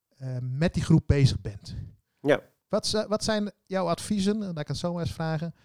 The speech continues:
Speaker 1: voor schoolleiders, hoe je zo'n team kunt ontwikkelen? Hoe je die professionaliteit, hè, heeft dat,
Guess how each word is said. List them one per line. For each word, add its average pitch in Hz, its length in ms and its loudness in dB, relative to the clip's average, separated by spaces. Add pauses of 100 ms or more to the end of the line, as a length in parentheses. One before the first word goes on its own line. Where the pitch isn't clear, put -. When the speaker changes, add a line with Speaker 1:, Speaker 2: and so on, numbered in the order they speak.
(280)
Speaker 1:
voor 143 220 -4
schoolleiders, 170 760 0 (240)
hoe 165 300 -2
je 160 340 0 (380)
zo'n - 260 -2
team 202 220 0
kunt 170 200 0
ontwikkelen? 151 460 -2
Hoe 143 120 2
je 160 60 0
die 139 80 -4
professionaliteit, 151 920 0
hè, 180 100 -4
heeft 165 300 -2
dat, - 120 -2